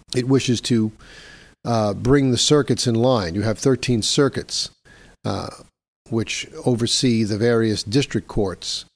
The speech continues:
in the United States, the federal district courts, all of which have been created by Congress. And it could be that in certain cases, or certain procedures or other areas of law,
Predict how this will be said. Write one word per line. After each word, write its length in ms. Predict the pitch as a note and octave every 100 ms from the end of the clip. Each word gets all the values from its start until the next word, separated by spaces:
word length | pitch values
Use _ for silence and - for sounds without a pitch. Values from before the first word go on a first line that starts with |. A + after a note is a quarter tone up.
| _ _ _
in 120 | A2 G#2
the 80 |
United 300 | G2 G2+ G2
States, 360 | - A#2+ F2+ -
the 80 | -
federal 340 | - A#2 G#2+
district 400 | F#2 B2+ - G2
courts, 320 | - G#2 -
all 260 | - C#3 C#3
of 100 | G#2
which 200 | G#2+ -
have 100 | F#2+
been 140 | G#2
created 420 | G2+ G#2 G#2 F#2 F2+
by 140 | F2+
Congress. 540 | - B2 A2+ F2+ E2 - - - - -
And 140 | C3+
it 100 | C3
could 240 | - D3+
be 300 | B2 C3+ C3 - - - -
that 160 | C3+
in 80 | -
certain 360 | - C#3+ B2+ A#2
cases, 580 | B2 A2+ A#2+ A2 - - _ _ _ -
or 80 | A2
certain 280 | - A#2 G#2+
procedures 840 | G#2+ - F3 D#3+ C3 C#3+ C3+ -
or 180 | - - _ - - - -
other 200 | - C#3 C3
areas 420 | C3+ C3 B2 A#2
of 100 | G#2+
law, 340 | A#2+ A#2+ A#2